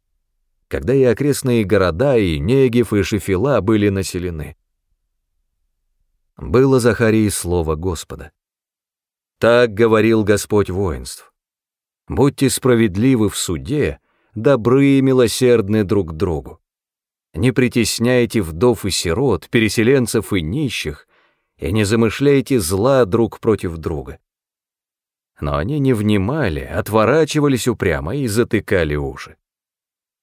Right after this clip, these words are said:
Превратили сердца в камень, чтоб не слышать закона, тех слов, что посылал Господь воинств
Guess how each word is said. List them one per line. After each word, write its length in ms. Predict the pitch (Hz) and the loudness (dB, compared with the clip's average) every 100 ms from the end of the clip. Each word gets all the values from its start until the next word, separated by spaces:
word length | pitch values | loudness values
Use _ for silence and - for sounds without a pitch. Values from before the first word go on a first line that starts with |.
| _ | _
Превратили 560 | - 98 95 90 143 127 | -2 0 0 2 2 2
сердца 440 | - 98 - 127 | 2 -2 0 0
в 200 | 101 - - | 0 -6 -2
камень, 480 | 143 147 127 95 | 2 2 2 0
чтоб 300 | 85 143 131 | 0 -2 0
не 140 | 120 107 | 0 0
слышать 500 | - 131 113 95 78 | 0 0 0 -2 -2
закона, 600 | 80 - 73 101 69 - _ _ _ _ _ _ - | -6 -6 -8 -8 -10 -14 _ _ _ _ _ _ -2
тех 320 | 123 98 - | 2 2 0
слов, 500 | - - 104 135 87 | -8 -4 0 2 0
что 220 | - 73 | -4 -6
посылал 560 | - - 85 98 131 127 | -4 -6 -4 0 2 2
Господь 460 | 113 - 117 104 | 0 0 0 0
воинств 640 | 78 107 135 127 107 - | 0 2 4 2 0 -10